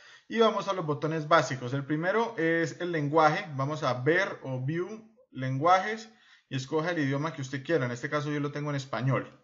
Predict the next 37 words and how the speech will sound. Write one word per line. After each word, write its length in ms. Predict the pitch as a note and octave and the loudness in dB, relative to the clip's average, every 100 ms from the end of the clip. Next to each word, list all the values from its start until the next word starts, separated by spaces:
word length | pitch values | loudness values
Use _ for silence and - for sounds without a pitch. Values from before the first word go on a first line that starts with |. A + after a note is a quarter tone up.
| _ | _
Ya 240 | - G#2+ | -2 0
el 140 | B2 B2+ | 0 -2
de 80 | C#3 | -4
MetaTrader 480 | B2+ B2 B2 C3+ | -4 -4 -4 -4
se 100 | C3+ | -4
le 100 | C3 | -4
reinicia 640 | A#2 A#2+ D#3+ G#3+ A3 A3 - - - _ | -2 -2 -4 -4 -2 -4 -6 -20 -20 _
y 60 | C3+ | -4
usted 240 | C3+ C3 | -2 0
puede 180 | D3 D3 | 0 0
comenzar. 760 | D3 B2+ A#2+ C3 A2 - - _ _ _ _ _ - - _ | 0 -2 2 4 4 2 -14 _ _ _ _ _ -20 -20 _
Este 240 | G#3 A3 A#3+ | -2 6 6
botón 280 | G3 F#3+ F#3+ | 6 2 -2
es 100 | F3+ | -4
el 80 | |
más 160 | F#3 F3 | -4 -4
importante, 480 | E3+ D#3+ C#3+ D3+ F3+ | -2 -2 0 -2 -2
se 80 | D3+ | -2
llama 160 | C#3+ | -4
observación 500 | D3 E3 C#3 C3 C3+ | -2 -2 0 0 -2
de 80 | D3+ | -2
mercado, 400 | D3 C3 E3 F3+ | -2 2 4 6
es 60 | D3+ | 4
donde 180 | D3 | -2
aparece 420 | C#3 C3+ B2+ C#3+ C#3 | -2 -2 -2 -2 -6
todo 540 | - E3 F3 E3+ D#3+ | -2 4 6 6 4
el 60 | D3 | 2
mercado 420 | B2+ C3 C#3+ C#3+ | -4 0 0 0
que 80 | D3 | -4
hay 60 | |
disponible 500 | C#3 C#3 B2 B2+ C#3+ | -6 -6 -6 -2 -2
en 80 | C#3 | 0
cada 220 | C#3+ C#3+ | 2 2
servidor. 760 | C#3 C3+ B2+ B2 D#3 F3 - _ - - _ | 0 -4 -4 0 0 -2 -8 _ -20 -20 _
Si 220 | - E3 | -6 0
usted 320 | D3 - F#3+ | 0 0 -6
tiene 300 | F#3 G#3 G#3 | 0 0 2